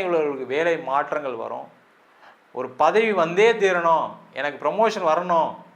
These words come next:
எனக்கு நான் அதிக சம்பளம் வரணும்னு சொல்லி முயற்சி செய்யக்கூடியவர்கள் இந்த மிதுன ராசி என்பவர்கள் வெற்றி அடைய போறீங்க.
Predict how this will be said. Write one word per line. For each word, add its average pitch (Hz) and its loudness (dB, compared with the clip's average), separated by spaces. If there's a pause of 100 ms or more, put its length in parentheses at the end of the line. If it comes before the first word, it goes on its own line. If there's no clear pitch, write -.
(220)
எனக்கு 135 -6
நான் 139 0
அதிக 196 0
சம்பளம் 180 0
வரணும்னு 170 -2
சொல்லி 165 -6
முயற்சி 202 -6
செய்யக்கூடியவர்கள் 143 -8 (440)
இந்த 123 -14
மிதுன 156 0
ராசி 139 -2
என்பவர்கள் 127 -10
வெற்றி 160 -6
அடைய 151 -2
போறீங்க. 110 -16